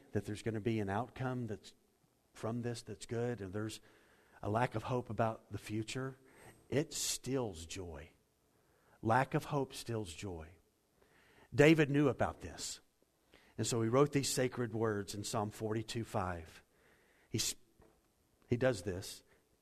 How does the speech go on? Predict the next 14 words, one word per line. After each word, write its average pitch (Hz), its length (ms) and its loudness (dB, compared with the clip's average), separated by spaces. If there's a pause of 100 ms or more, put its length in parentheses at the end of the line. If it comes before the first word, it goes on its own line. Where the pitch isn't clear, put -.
(240)
He 117 140 0
looks 131 260 2
down 139 280 4
right 135 120 4
here 135 220 2
to 127 140 -6
his 101 160 -6
chest, - 580 -4
and 104 100 -4
he 92 80 -4
speaks, - 600 -4 (720)
his 98 120 0
mouth 110 300 0
speaks - 640 -2